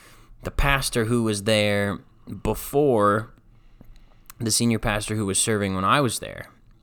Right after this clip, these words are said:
left a huge legacy. And this guy was known not just in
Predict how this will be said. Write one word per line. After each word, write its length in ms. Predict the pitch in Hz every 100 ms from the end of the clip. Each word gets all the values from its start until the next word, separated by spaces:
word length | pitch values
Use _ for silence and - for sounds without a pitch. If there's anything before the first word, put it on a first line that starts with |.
| _ _
left 360 | 104 104 - -
a 160 | 98 92
huge 380 | - 196 151
legacy. 460 | 101 90 - - - - - - - _ - - - - -
And 140 | 107
this 180 | 127 131
guy 200 | 117 107
was 260 | 98 98 -
known 400 | 101 95 92 101
not 260 | 113 139
just 380 | 135 113 104 -
in 500 | - 110 98 90 -